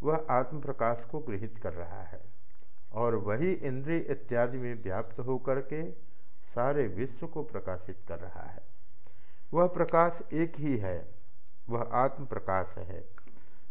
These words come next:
मन प्रकाश युक्त मालूम हो रहा है, वह आत्मा के कारण। सूर्य आत्मा जगतः,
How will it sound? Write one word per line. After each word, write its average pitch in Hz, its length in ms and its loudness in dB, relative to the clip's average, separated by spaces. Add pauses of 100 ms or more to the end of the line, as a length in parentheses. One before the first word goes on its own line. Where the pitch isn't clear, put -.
मन 170 200 2
प्रकाश 151 560 2
युक्त 156 340 0
मालूम 113 400 2
हो 107 200 0
रहा 92 260 -2
है, - 200 -2 (720)
वह 117 280 -2
आत्मा 113 400 0
के 123 200 -2
कारण। 87 420 -2 (760)
सूर्य 165 260 0
आत्मा 117 600 0
जगतः, 95 640 0